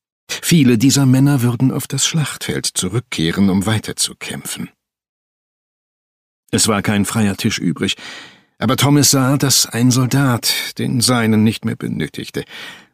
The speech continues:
Er stieß den Körper zu Boden und legte stattdessen seinen Patienten auf die harte Oberfläche. „Du“,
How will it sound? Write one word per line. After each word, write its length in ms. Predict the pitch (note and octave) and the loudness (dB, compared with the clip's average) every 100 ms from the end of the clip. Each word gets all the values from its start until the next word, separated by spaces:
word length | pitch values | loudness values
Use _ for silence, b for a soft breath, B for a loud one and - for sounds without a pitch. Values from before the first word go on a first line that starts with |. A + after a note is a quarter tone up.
| _ - | _ -14
Er 120 | - | -10
stieß 260 | - F2+ | -6 -4
den 140 | - F#2 | -4 -4
Körper 320 | A2 F#2 G#2 | -2 -2 -2
zu 140 | B2 | 0
Boden 340 | F#2 G#2+ G#2+ B2 | 2 2 4 2
und 140 | A2+ | 2
legte 300 | A#2 A#2 A#2 | 0 -2 -4
stattdessen 500 | - A#2+ A#2 - A#2 | -4 -2 0 0 2
seinen 240 | A#2 A2+ G#2 | 0 -2 -4
Patienten 680 | A#2+ - C#3 F#2+ - B1+ - | -4 0 0 0 -2 -10 -10
auf 120 | - | -12
die 140 | C#2 | -10
harte 340 | - A2 - - | -10 -8 -6 -6
Oberfläche. 580 | - - - - - - _ _ _ _ _ _ - | -8 -10 -10 -8 -8 -12 _ _ _ _ _ _ 2
„Du“, 240 | G#3 D#3 | 2 2